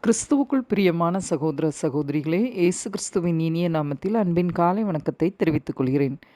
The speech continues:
இந்த நாளுக்கான தியான தலைப்பு, துடிப்பான வாலிபன் காலேப். "இந்த மலை நாட்டை எனக்கு தாரும்."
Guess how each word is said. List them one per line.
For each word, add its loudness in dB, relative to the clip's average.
இந்த 2
நாளுக்கான 2
தியான 0
தலைப்பு, -4
துடிப்பான 2
வாலிபன் 0
காலேப். 2
"இந்த 2
மலை -4
நாட்டை -8
எனக்கு -4
தாரும்." -2